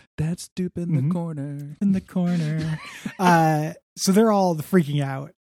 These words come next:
Speaker 2: uh, Back from the Dead Part six. Um, and this is, like, the coda. Uh, we get the, the very final little bit of that action scene. Um, in the last issue, uh, Mister Code was about to explode just as,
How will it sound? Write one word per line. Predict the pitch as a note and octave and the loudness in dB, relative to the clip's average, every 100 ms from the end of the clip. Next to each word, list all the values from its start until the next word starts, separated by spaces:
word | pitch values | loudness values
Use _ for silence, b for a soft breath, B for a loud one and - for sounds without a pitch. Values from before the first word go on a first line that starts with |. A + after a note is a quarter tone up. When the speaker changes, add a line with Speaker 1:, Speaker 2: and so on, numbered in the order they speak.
| - | -10
Speaker 2:
uh, | C#3+ C#3 | -8 -6
Back | C#3 C#3+ C#3+ | -2 -2 0
from | D3 | -2
the | C3+ | 0
Dead | C#3 B2+ | -2 -2
Part | C3+ | -4
six. | - D3 C#3 - - _ _ _ _ _ _ | -4 -6 -6 -8 -10 _ _ _ _ _ _
Um, | E3+ C#3+ C#3 C#3 F3 | -2 0 0 -2 -4
and | F3 E3 | 2 4
this | F#3 | 4
is, | A3+ | 2
like, | F#3 E3+ | 0 0
the | E3+ | -4
coda. | - D4+ B3 C#3 C3+ - _ D3+ | -4 0 0 -2 -10 -18 _ -6
Uh, | C#3+ | -2
we | D#3 | 0
get | F3+ | 2
the, | F3+ | 2
the | E3+ D3+ | 0 -2
very | C3+ F3+ A3 F#3+ | 0 2 2 0
final | F#3+ F3+ F3+ | 0 0 2
little | E3+ | 2
bit | E3 | 0
of | D#3 | 0
that | D3+ | -4
action | C#3+ - C3 A#2+ | -6 -8 -8 -8
scene. | D#3 D#3+ D#3 _ _ _ _ _ _ | -8 -10 -12 _ _ _ _ _ _
Um, | C#3+ C3 B2+ | -6 -4 -2
in | C#3 | -2
the | |
last | D3 D#3 - | -2 -2 -2
issue, | D#3 - D3+ D3 D3 F3+ | -4 -2 0 0 -2 -4
uh, | C#3 C3 | -8 -6
Mister | C#3 D3+ D3 | -4 -4 -2
Code | E3 E3 | 2 2
was | D#3 | 2
about | C#3 C#3 | -2 -4
to | |
explode | C3 - G#3+ G#3+ F#3+ | -6 -4 0 0 0
just | D3+ C#3+ | -4 -2
as, | D#3 C#3 C3+ - | -2 -2 -4 -8